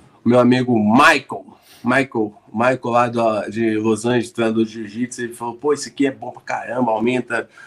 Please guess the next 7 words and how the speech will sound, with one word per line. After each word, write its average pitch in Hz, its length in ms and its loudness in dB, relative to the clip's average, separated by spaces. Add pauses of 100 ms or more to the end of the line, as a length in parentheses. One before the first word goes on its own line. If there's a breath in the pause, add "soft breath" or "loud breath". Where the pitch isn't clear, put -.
(500 soft breath)
é, 110 840 0 (300)
quantidade 123 560 2
de 117 100 -10
células 123 800 2 (100)
vermelhas 123 520 4
no 117 100 0
sangue, 127 600 2